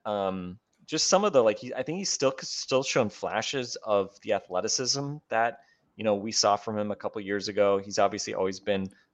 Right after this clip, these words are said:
a little bit bigger for a point guard, um, but even at the age of thirty-five, I mean, I mean, we've seen him get to the rack for dunks. We've seen him get to the rim, rim for layups.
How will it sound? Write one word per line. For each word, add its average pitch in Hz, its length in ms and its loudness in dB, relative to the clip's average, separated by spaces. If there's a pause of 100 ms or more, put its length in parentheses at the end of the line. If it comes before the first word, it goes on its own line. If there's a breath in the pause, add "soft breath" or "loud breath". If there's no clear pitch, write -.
(100)
a 104 60 -4
little 123 180 2
bit - 220 2
bigger 123 240 0
for 120 160 -2
a 123 40 2
point 131 300 -2
guard, 135 260 0 (360 soft breath)
um, 98 300 0
but 110 100 -4
even 139 240 0
at 139 200 4
the 120 120 -6
age 110 120 -4
of 107 100 -4
thirty-five, 98 600 2
I 92 40 -2
mean, 92 180 -2 (840 soft breath)
I 101 40 -8
mean, 101 100 -4
we've 117 100 -6
seen 156 220 2
him 127 100 2
get 113 140 4
to - 80 -2
the 107 80 2
rack 90 260 2
for - 120 -10
dunks. 117 440 2
We've 92 120 -8
seen 113 140 0
him 104 100 0
get 98 140 0
to - 60 -14
the 95 100 -4
rim, 101 340 0
rim 101 220 0
for - 160 -8
layups. 104 500 6